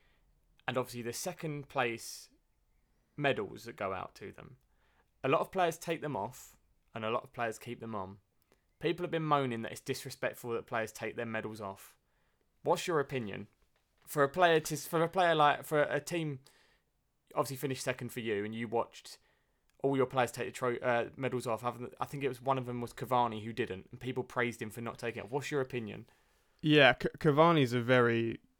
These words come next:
Speaker 2: respectable man. He's
Speaker 1: Yeah.
Speaker 2: very, he's been around the block. Um, good sportsmanship, whatnot. Yeah, I, I see it from both sides. Um, let's say Manchester United won,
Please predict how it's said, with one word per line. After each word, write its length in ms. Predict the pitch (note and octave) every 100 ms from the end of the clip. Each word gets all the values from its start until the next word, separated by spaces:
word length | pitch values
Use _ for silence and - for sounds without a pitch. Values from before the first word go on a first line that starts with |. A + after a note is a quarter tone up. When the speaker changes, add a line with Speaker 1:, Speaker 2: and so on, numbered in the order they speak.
| _
Speaker 2:
respectable 760 | G#2 B2+ - - - - A2+ A#2
man. 400 | A2+ A2+ G#2+ G#2
He's 160 | A2+ A2+
Speaker 1:
Yeah. 80 | G2
Speaker 2:
very, 500 | B2 A#2 A2+ A2+ - B2
he's 120 | C3+
been 180 | - C3+
around 220 | B2+ A#2
the 60 | A2
block. 540 | - A2 - - - -
Um, 480 | A2 G#2+ G#2 G#2+ G#2 - _ _ _ _ _ _ _ _ _ _ _ _ _ _
good 180 | C3+ C3
sportsmanship, 760 | - A2 - G2 G#2 - A2 - _ _ -
whatnot. 600 | - A2 - A2 G#2 - - - - -
Yeah, 100 | C#3+
I, 140 | C#3+ E3 - D3+ -
I 120 | -
see 220 | - F#3+
it 100 | D#3
from 180 | C#3+ C3
both 240 | C3+ C3
sides. 520 | - B2+ G#2+ G#2+ - - _
Um, 520 | B2 A#2+ B2 A#2+ A#2+ - _ _ _ _ _ _ _ _ - _ _ _ _ _ _ _ - - - - -
let's 220 | D3 -
say 180 | - B2+
Manchester 420 | B2+ B2 B2+ -
United 280 | A#2+ A2 A#2+
won, 380 | A#2+ A2+ A2 C3